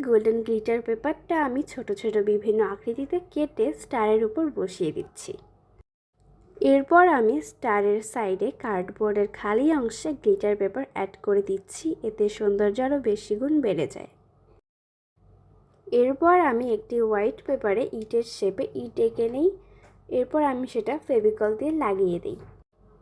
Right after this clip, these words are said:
"Welcome sweet home" এটা আমি লিখে দিই। তাছাড়া বাসা তো আমাদের সবার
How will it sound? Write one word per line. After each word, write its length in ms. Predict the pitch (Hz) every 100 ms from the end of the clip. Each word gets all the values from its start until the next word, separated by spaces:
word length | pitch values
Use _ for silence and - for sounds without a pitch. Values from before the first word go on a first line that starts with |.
| - _ _ _ -
"Welcome 500 | 247 240 233 233 220
sweet 500 | - 247 247 233 -
home" 200 | 277 330
এটা 240 | 262 262 226
আমি 160 | 233
লিখে 340 | 233 233 233 240
দিই। 200 | 247 240
তাছাড়া 840 | 240 220 220 240 233 233 233 233 - - _ _ _ _
বাসা 340 | 214 196 190 233
তো 120 | 294
আমাদের 260 | 277 269 277
সবার 360 | 254 202 202